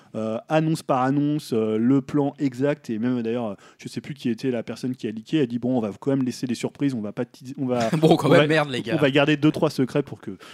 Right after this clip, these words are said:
Speaker 1: vous ayez. » Alors après, chacun est libre de les garder, mais moi, là, déjà, la, la question, j'ai l'impression qu'aujourd'hui, l'E trois, il est déstructuré, donc ça commence pratiquement une semaine avant.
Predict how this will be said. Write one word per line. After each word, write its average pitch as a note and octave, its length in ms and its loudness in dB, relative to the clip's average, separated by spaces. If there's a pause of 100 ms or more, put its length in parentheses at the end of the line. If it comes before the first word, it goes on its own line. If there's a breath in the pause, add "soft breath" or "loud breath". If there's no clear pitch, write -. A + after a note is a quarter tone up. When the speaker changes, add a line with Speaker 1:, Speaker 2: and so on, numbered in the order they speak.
(220 loud breath)
Speaker 1:
vous A2+ 200 -6
ayez. » A#2 180 0
Alors A2+ 140 2
après, C3+ 240 0
chacun C#3+ 300 -4
est C#3 40 0
libre C3+ 140 -2
de C3 100 0
les C3+ 60 0
garder, F3+ 160 0
mais E3+ 180 0
moi, D3+ 160 -2
là, D3 140 2
déjà, C3+ 180 0
la, B2+ 220 0
la A#2 100 -4
question, F3+ 380 -8 (480 loud breath)
j'ai C3+ 100 -2
l'impression C#3 260 0
qu'aujourd'hui, D3+ 300 2
l'E C#3+ 100 2
trois, E3+ 160 -2
il C#3 80 0
est A2+ 60 0
déstructuré, C3+ 540 -4
donc A#2 160 -6 (120)
ça - 160 -10
commence C#3 280 2
pratiquement C3+ 500 -4
une D3 120 -4
semaine C3 260 0
avant. D3 320 2